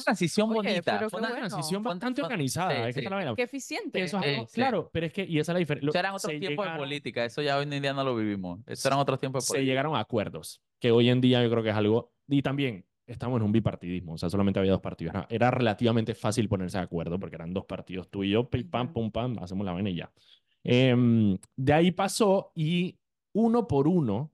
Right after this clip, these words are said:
Speaker 3: empezó a criticar todas las principales promesas de campaña o las principales vainas de cada uno de los, de los candidatos. Entonces, eh,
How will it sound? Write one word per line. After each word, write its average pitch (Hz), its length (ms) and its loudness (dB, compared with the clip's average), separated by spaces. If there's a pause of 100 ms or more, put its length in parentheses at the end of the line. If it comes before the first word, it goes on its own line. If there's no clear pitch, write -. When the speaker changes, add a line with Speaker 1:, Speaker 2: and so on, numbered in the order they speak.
(100)
Speaker 3:
empezó 127 320 -4
a 120 60 -6
criticar 117 480 0
todas 139 400 2
las 117 160 0
principales 113 640 -4
promesas 95 400 -8
de 117 80 -6
campaña 92 720 2
o 101 500 4
las 104 160 0
principales 98 460 -4
vainas 104 260 0
de 110 100 0
cada 90 280 -2
uno 95 260 2
de 95 60 0
los, 85 460 -4
de 90 100 -8
los 90 100 -10
candidatos. 85 640 -6
Entonces, 95 460 -2 (500)
eh, 92 1000 -4